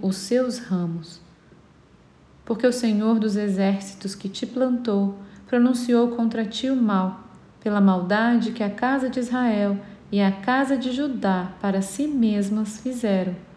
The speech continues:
pois me provocaram a ira, queimando incenso a Baal. O Senhor mo fez saber, e eu o soube.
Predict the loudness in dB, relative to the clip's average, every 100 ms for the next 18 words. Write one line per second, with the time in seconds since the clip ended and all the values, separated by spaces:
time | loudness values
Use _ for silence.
0 | -20 -20 -20 -2 2 4 4 2 0 0
1 | 0 0 2 2 2 2 2 2 -2 -6
2 | -20 -20 0 2 6 6 6 6 2 0
3 | 0 2 2 -2 -4 0 0 0 -2 -6
4 | -12 -20 -20 -20 -20 -20 -20 -20 -20 -20
5 | -20 -20 -20 -10 -8 0 4 6 8 6
6 | 6 2 2 0 2 2 4 2 2 2
7 | 4 4 2 -2 -2 0 2 0 -4